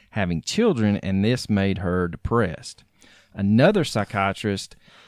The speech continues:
that was consulted on the case states that she probably sustained a head injury from the accident, and that combined with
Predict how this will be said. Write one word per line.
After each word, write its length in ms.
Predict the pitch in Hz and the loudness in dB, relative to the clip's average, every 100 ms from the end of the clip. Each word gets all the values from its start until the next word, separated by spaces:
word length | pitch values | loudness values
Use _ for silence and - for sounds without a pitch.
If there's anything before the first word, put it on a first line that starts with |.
| _ _ _ | _ _ _
that 140 | - 87 | -6 -4
was 100 | 98 | -2
consulted 480 | 113 101 110 104 98 | -2 0 0 0 0
on 120 | 98 | -2
the 40 | |
case 520 | 90 101 95 95 - - | -2 -2 -2 -4 -8 -16
states 420 | - 107 101 - | -8 -4 -2 -4
that 200 | 92 - | -8 -8
she 600 | - - 107 104 101 98 - | -6 -2 0 0 0 -4 -6
probably 400 | - 113 135 139 | 0 2 2 0
sustained 560 | 131 - - - 110 113 | -4 -6 -6 -2 2 2
a 60 | |
head 180 | 113 101 | 2 0
injury 480 | 90 92 95 95 98 - | 0 -2 -2 -4 -6 -12
from 340 | _ - 101 98 | _ -8 -2 0
the 80 | 98 | 0
accident, 560 | 101 87 - - 92 - _ _ _ _ _ _ - | -2 -4 -6 -8 -8 -10 _ _ _ _ _ _ -6
and 300 | 95 92 95 | -4 0 0
that 340 | 98 117 - | 0 0 -2
combined 680 | - 101 90 98 110 101 92 | -2 -2 0 0 0 -2 -2
with 420 | 104 131 139 - | 0 2 0 -4